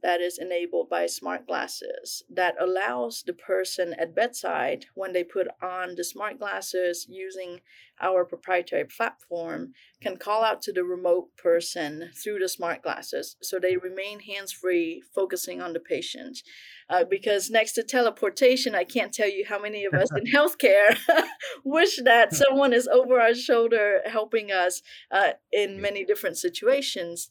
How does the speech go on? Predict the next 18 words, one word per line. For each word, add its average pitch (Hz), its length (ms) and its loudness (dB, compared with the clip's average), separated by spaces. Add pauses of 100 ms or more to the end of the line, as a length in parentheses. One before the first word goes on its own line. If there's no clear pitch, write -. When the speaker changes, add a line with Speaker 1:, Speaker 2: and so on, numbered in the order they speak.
(140)
Speaker 1:
to, 180 320 -4 (380)
to 202 220 0
expedite 180 640 0
point 175 320 -8
of 175 160 -6
care 165 500 0
and 170 220 -10
provide 170 440 -6
re-, 175 160 -10 (320)
uh, 170 100 -4
support. - 720 -8 (360)
Uh, 185 120 0
so 196 200 0 (100)
this 233 240 4 (320)
is 190 180 0
the 185 80 -2
tool 208 680 -2
that 180 480 0